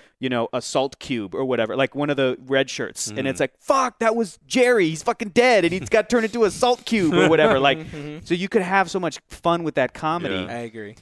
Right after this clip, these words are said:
Speaker 1: So the, so the interesting thing about this Nickelodeon show is that it is supposed to be geared towards more of a younger audience. And I wanted to read a thing that I think is really, really cool. 'Cause they're trying to make each of these animated shows different tone,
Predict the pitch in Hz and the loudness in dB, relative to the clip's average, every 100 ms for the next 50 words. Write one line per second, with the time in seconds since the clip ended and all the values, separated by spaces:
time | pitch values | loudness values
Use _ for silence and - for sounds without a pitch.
0 | _ - 170 156 160 139 170 156 156 202 | _ -2 0 2 -2 -2 -2 0 -2 -4
1 | 202 - 175 170 156 147 - 131 156 147 | -8 -10 -8 -8 -4 -4 -4 -6 -6 -4
2 | 139 160 160 131 - 127 104 104 - _ | -2 -2 -2 -6 -6 -4 -4 -6 -10 _
3 | _ _ _ _ _ - 131 131 123 - | _ _ _ _ _ -10 -4 0 0 0
4 | 139 143 - 135 160 160 151 139 127 120 | -2 -2 -4 -4 -4 -4 -6 -8 -6 -4
5 | 139 143 - 131 131 127 - 113 120 123 | -4 -4 -8 -6 -6 -8 -14 -8 -6 -6
6 | 127 113 117 117 - 127 120 95 113 107 | -6 -8 -8 -8 -4 -4 -4 -8 -12 -10
7 | 117 110 110 117 107 113 104 101 92 107 | -8 -8 -6 -6 -6 -10 -10 -10 -12 -14
8 | 107 92 104 101 98 95 - 101 - 160 | -16 -12 -12 -10 -12 -16 -12 -12 -10 -6
9 | 160 185 240 214 196 190 180 175 160 156 | -6 -6 -6 -6 -10 -12 -10 -8 -8 -6
10 | 147 - 131 - 139 143 - 170 175 185 | -8 -8 -10 -8 -10 -10 -10 -6 -6 -8